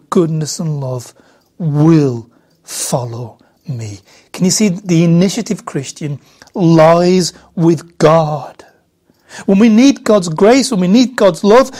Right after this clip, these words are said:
when we need to know He's there, He's working it out for us, He's walking with us,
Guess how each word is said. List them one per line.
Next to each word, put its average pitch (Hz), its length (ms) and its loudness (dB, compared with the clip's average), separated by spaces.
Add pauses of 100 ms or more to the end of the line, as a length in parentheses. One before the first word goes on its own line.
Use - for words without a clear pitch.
(140)
when 185 120 0
we 185 100 0
need 214 460 2
to 226 80 -4
know 214 280 0
He's 175 200 0
there, 233 300 0
He's 185 200 -2
working 214 480 0
it 190 120 0
out 226 220 2
for 254 200 -4
us, 254 180 -4 (160)
He's 160 240 -2
walking 240 580 0
with 208 160 -2
us, - 400 -4